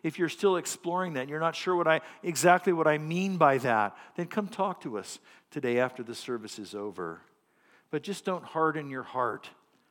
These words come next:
toward what God is miraculously doing in you today. Let's pray. Father, thank you for your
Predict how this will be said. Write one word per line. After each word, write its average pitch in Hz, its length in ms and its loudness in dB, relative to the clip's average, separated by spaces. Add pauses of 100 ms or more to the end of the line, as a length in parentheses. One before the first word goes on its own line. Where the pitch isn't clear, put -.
(840)
toward 135 340 -4
what 117 180 -6 (340)
God 131 460 2 (600)
is 135 340 -8
miraculously 120 840 -2
doing 113 360 -8
in 98 140 -10
you 95 240 -12
today. 73 400 -12 (500)
Let's 98 120 -14
pray. - 260 -20 (1400)
Father, 131 240 -6
thank 156 320 -8
you 131 60 -12
for 127 180 -6
your 110 300 -6